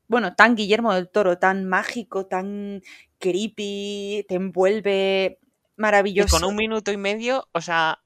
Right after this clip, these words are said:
Speaker 2: mm, Guillermo del Toro dijo, "Bueno, aquí presento mi candidatura para los Oscars del año que viene".
Speaker 1: Sí, con eso nos vale, y le, nosotros le decimos, "Sí, Guillermo del Toro, ahí
Speaker 2: Sí,
Speaker 1: estarás,
Speaker 2: con,
Speaker 1: nos
Speaker 2: es
Speaker 1: vemos".
Speaker 2: que,
Speaker 1: <laughs>
Speaker 2: y, y cuidado Bradley Cooper,
Speaker 1: Sí.
Speaker 2: la carrera del Oscar.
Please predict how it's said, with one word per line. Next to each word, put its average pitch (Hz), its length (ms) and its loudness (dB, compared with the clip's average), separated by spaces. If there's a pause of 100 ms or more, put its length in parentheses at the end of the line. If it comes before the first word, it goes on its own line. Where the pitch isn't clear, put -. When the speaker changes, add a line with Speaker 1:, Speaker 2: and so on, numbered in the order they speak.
Speaker 2:
mm, 160 240 -18 (220)
Guillermo 180 340 -4
del 165 100 -6
Toro 143 160 0
dijo, 147 260 -6
"Bueno, 151 220 -2
aquí 156 160 -8
presento 165 400 -6
mi 156 120 -8
candidatura 147 600 -2
para 139 160 0
los 143 160 -6
Oscars 156 280 -8
del 139 100 -2
año 135 180 -6
que 135 120 -8
viene". - 320 -12
Speaker 1:
Sí, 233 280 0
con 214 220 0
eso 220 220 0
nos 226 200 0
vale, 185 280 6
y 175 40 0
le, 180 160 2
nosotros 196 400 -10
le 202 100 -4
decimos, 185 420 -6
"Sí, 208 120 -4
Guillermo 165 380 -2
del 165 160 -4
Toro, 160 220 2
ahí 160 220 0
Speaker 2:
Sí, - 120 -4
Speaker 1:
estarás, 160 180 0
Speaker 2:
con, 185 120 0
Speaker 1:
nos 175 120 0
Speaker 2:
es 175 40 -14
Speaker 1:
vemos". 190 320 2
Speaker 2:
que, 208 180 0
Speaker 1:
<laughs> 370 420 0
Speaker 2:
y, 202 160 -2
y 180 140 -4
cuidado 170 380 4
Bradley 196 340 2
Cooper, 208 400 -2 (680)
Speaker 1:
Sí. 185 340 0 (320)
Speaker 2:
la 170 180 0
carrera 165 380 0
del 165 140 0
Oscar. 131 320 -8